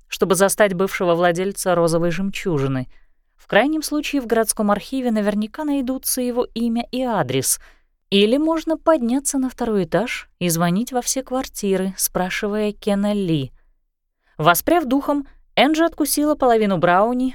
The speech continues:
и, жуя, набрала Медекса. Наслаждаясь вкусом шоколада,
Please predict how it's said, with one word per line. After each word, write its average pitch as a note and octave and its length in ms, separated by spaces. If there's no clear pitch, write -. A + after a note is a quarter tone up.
и, F3+ 140
жуя, B3 440
набрала F3 440
Медекса. E3 560
Наслаждаясь D#3+ 800
вкусом D#3+ 420
шоколада, D3 580